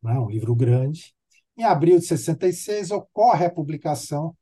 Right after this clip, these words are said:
dos dois primeiros volumes, dois primeiros tomos,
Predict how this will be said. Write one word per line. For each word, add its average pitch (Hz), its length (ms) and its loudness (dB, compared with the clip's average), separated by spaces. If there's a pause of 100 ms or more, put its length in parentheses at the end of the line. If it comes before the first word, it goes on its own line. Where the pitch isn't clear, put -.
(140)
dos 143 220 0
dois 190 280 2
primeiros 143 600 2
volumes, 147 760 0
dois 120 220 -6
primeiros 117 480 -6
tomos, 165 460 -10